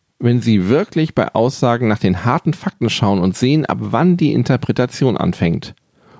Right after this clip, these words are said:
Und diese dann, selbst wenn sich die Experten mal nicht einig sind, denen überlassen.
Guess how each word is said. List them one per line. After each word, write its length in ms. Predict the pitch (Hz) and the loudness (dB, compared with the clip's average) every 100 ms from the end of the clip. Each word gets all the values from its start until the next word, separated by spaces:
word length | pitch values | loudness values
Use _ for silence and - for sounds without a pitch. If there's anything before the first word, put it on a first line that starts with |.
| _ | _
Und 220 | 123 107 - - | 0 0 -2 0
diese 300 | 220 180 110 | 2 4 2
dann, 440 | 90 95 151 285 _ _ _ | 2 2 2 0 _ _ _
selbst 480 | - 165 185 - 113 | -2 -2 -2 -6 -2
wenn 240 | 131 139 | 0 2
sich 220 | 131 123 | 0 0
die 140 | - - | 0 -2
Experten 540 | - - 131 131 110 | -2 -2 0 0 0
mal 160 | 90 104 | 2 2
nicht 240 | 180 - | 0 0
einig 280 | 123 127 120 | -2 -2 0
sind, 400 | 127 123 - - _ _ _ _ _ _ _ _ 110 | 2 2 -2 -12 _ _ _ _ _ _ _ _ 0
denen 280 | 98 90 | 2 2
überlassen. 580 | - 82 80 - - - | 0 -4 -4 -6 -8 -10